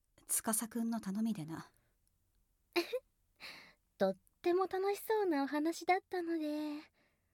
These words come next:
Speaker 2: お会いしてみて、いい人そうだったらお願いしたいなーって。
Speaker 1: 治療の手伝いといっても専門的なことじゃないんだ。彼女は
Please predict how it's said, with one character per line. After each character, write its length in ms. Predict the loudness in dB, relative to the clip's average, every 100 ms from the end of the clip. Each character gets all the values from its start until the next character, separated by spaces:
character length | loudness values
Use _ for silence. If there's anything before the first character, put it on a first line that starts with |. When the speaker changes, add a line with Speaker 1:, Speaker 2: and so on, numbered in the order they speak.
| _ -4
Speaker 2:
お 160 | 0 2
会 240 | 2 0
い 40 | -4
し 120 | -4
て 180 | -2 0
み 220 | -2 -4
て、 640 | -2 0 2 0 0 -4 -12 -16 -18 -20 -6
い 240 | 0 2
い 20 |
人 220 | 0 0 0
そ 200 | 2 2
う 40 |
だ 100 | 2
っ 40 | 0
た 160 | 0
ら 260 | 0 -2 -4 -8 -14 -16 -2
お 120 | 2
願 320 | 4 4 4
い 60 | 2
し 80 | 2
た 100 | 2
い 120 | 4
な 120 | 4
ー 20 | 6 6 6 4 2 0 -2
っ 20 | _ _ _ -2
て。 600 | 0 0 -2 -8 -16 -20 _ _ _ _ _ _ _ _ _ _ _ _ _ -14
Speaker 1:
治 160 | -2 0
療 260 | 4 4 6
の 140 | 4
手 140 | 2
伝 300 | -2 0 0
い 40 | 0
と 140 | -4
い 40 | -8
っ 40 |
て 160 | -6 -4
も 260 | -4 -4
専 260 | -4 0 2
門 180 | 4 4
的 180 | 4 2
な 140 | 2
こ 100 | 0
と 120 | -2
じ 80 | 0
ゃ 60 | 0
な 120 | 0
い 60 | -2
ん 80 |
だ。 240 | -2 -8 -10 _ _ _ _ _ _ _ _ _ _ _ _ _ _
彼 260 | -2 2 4
女 160 | 4
は 220 | 0 -2